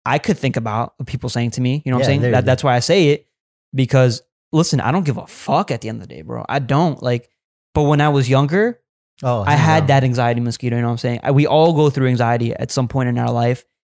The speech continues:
Speaker 1: and I can relate to that. And right now, I feel like it's harder for me to relate to it to a certain extent because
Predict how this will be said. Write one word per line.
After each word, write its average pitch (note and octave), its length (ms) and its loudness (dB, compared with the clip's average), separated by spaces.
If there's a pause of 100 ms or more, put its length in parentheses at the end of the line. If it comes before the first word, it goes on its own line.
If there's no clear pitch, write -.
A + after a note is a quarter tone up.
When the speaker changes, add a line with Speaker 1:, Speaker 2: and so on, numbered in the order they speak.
(120)
Speaker 1:
and C3 180 2
I C3 100 2
can C#3+ 140 0
relate B2+ 360 2
to C#3+ 100 -2
that. A2 320 -4 (320)
And B2+ 160 0
right D#3 180 2
now, E3 180 0
I F3 80 0
feel D3+ 240 -2
like C#3+ 440 -2 (500)
it's - 160 -6
harder C#3 300 0
for D3 100 -8
me C#3+ 140 0
to C3 80 0
relate B2+ 340 0
to D#3+ 140 0
it E3+ 260 -2 (340)
to - 60 -4
a C3 40 -2
certain D3 180 0
extent D3+ 280 -2
because C3 320 0